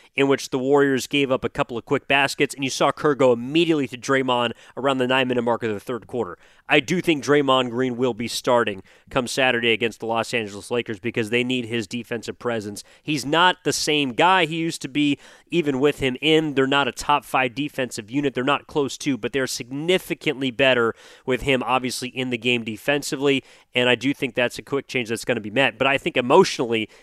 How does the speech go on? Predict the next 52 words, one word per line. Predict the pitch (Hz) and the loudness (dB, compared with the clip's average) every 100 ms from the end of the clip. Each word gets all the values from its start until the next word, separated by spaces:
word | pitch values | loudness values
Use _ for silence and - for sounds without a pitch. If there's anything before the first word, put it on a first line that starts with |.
| - | -8
if | 120 | -4
we're | 120 | -2
talking | 139 123 - 117 | 2 0 0 0
about | 113 110 | 4 4
it, | 107 143 | 2 -2
you | 120 | -4
know, | |
the, | 104 117 | -2 -6
the | 110 131 | -4 0
Warriors | 170 180 139 117 - | 4 4 2 0 -6
gave | 147 113 131 123 107 - - | -10 0 2 2 0 -8 -2
all | 135 127 | 0 2
they | 113 | -2
could, | 104 135 110 95 - _ - | -2 -2 -2 -2 -10 _ -6
uh, | 110 107 | -2 -2
based | 95 - 143 - | 0 0 0 2
on | 123 110 | -2 0
where | 131 123 | 0 0
they've | 113 107 87 | 0 -4 0
been, | 165 156 143 - _ _ - | 6 6 4 -4 _ _ -14
of | 107 | -6
course, | 135 120 | -4 -4
the | 123 | -4
game | 107 123 117 | 0 0 2
they | 110 | -2
played | - 120 110 | -2 -4 -2
last | 110 107 - | -2 -4 -4
night, | 139 139 123 _ _ _ - | 0 0 -2 _ _ _ -2
uh, | 110 107 107 - | 2 4 2 0
and | 131 127 120 117 | 0 4 4 2
the | 117 | -2
opponent | 113 - 139 120 - | -2 0 2 2 0
that | 117 | -2
they | 117 | -2
were | 107 | -4
facing. | 101 135 120 - 98 92 | -4 -6 -6 -6 -10 -6
So | 135 | -2
I, | 135 - 151 | -2 -2 0
I, | 156 147 | 0 0
I | 151 | -2
do | 127 190 | 0 2
wanna | 175 135 | 2 2
give | 139 131 | 0 -2
them | 123 | -4
credit | - 139 123 110 | -2 -2 -2 -4
from | 123 | -6
the | 120 | -4
emotional | 113 123 - 117 | -2 -4 -4 -10
standpoint. | 104 - 107 104 123 120 | -10 -8 -8 -6 -4 -4
Not | 131 | -2
that | 127 | -2
it | 113 | -2